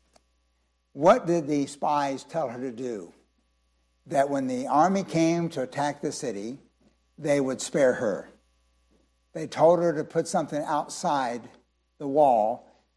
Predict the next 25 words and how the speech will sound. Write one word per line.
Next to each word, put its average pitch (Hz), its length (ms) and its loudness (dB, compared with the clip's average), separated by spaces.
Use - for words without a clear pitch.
that 143 180 -12
they 139 160 -6
would 131 200 -8
see 160 340 -4
it, 139 120 -6
all 143 280 2
those 156 340 -2
in 139 180 -4
that 139 280 -6
particular 151 400 -6
ha-, 135 180 -8
house 127 400 -2
would 113 100 -12
be 120 100 -6
spared. 107 460 -6
What 156 120 0
did 143 100 -2
they 131 180 -2
say 127 240 -6
to 117 60 -6
put 123 180 -8
there? 95 260 -8
A 135 140 -2
scarlet 135 520 2
cord. 107 480 -2